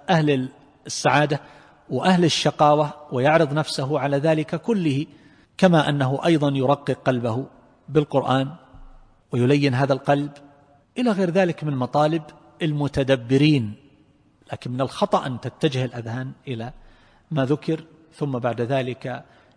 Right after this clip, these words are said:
يتسلق من يحسن ومن لا يحسن لاستخراج المعاني الدقيقة الغريبة واللفتات النادرة، فيأتي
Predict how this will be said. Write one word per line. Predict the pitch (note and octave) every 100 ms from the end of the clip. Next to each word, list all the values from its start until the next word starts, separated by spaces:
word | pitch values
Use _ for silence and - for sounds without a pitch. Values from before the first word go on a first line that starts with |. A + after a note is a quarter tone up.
| -
يتسلق | C3 C#3 - D3+ C3 B2 A#2+ - _ _ _ _ _ -
من | C3
يحسن | B2+ C#3+ - C#3+ C3 -
ومن | D3+ F#3+
لا | D#3+
يحسن | D3+ C#3+ - F3+ F3+ - _ _ _ -
لاستخراج | C3+ C3 B2+ C#3 _ _ - - - B2 - C#3 C#3+ C3 - D#3
المعاني | B2 B2 A#2+ C3 B2 C3 -
الدقيقة | C3+ A#2 B2+ C#3 B2 B2 G#2
الغريبة | D3 C3 C3+ C#3 C3 B2 - _ _ C#3
واللفتات | B2+ A#2+ C3 - C#3+ B2 -
النادرة، | C#3+ C#3+ D#3 C#3+ D3+ D3 - - - _ _ _ _
فيأتي | - A#2+ G#2+ A#2+ - D3+ C#3+ - B2+ A#2+